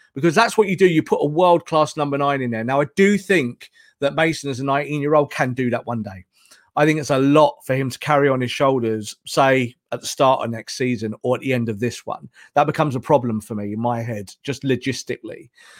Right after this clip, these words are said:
But next year, yes, go and solve that four two three one shape with a top-class striker if you can get someone who can do that role. And it also means that you then could say to Bruno,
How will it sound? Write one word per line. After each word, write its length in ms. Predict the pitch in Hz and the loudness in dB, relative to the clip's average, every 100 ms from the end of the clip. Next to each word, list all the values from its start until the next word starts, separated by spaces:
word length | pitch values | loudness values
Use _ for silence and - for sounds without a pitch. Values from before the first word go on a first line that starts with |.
| - - _ | -20 -20 _
But 140 | 190 | 6
next 280 | 226 233 - | 6 4 4
year, 120 | 208 | 6
yes, 320 | 196 185 214 | 8 6 4
go 180 | - 185 | 2 4
and 100 | 180 | 4
solve 340 | - 185 196 165 | 4 4 4 2
that 220 | 185 180 | 0 0
four 200 | 185 175 | -2 -2
two 200 | - 180 | -2 -4
three 200 | 185 165 | -2 -2
one 200 | 151 156 | -2 -4
shape 400 | - 170 190 185 | -2 0 0 -2
with 160 | 151 143 | -6 -6
a 40 | |
top-class 560 | - 170 - - 143 131 | -4 -4 -4 -2 -2 -2
striker 460 | - 147 151 - | 0 2 2 0
if 120 | 185 | -2
you 60 | 147 | -2
can 100 | 139 | -4
get 160 | 147 - | -4 -4
someone 240 | 139 135 | -6 -4
who 120 | 131 | -6
can 160 | 127 123 | -6 -4
do 200 | 147 143 | 0 2
that 180 | 143 131 | 0 2
role. 360 | 135 156 165 - - _ _ | 2 2 -2 -14 -20 _ _
And 100 | 185 | 0
it 80 | 202 | 4
also 440 | 202 233 240 202 170 | 2 2 2 2 4
means 340 | 165 156 135 | 2 2 0
that 160 | 156 151 | -2 0
you 100 | 156 | 0
then 220 | 185 190 | 0 0
could 160 | 180 | -4
say 200 | - 165 160 | 0 2 2
to 120 | 135 | 0
Bruno, 560 | 147 170 151 110 156 | 2 4 2 -2 -6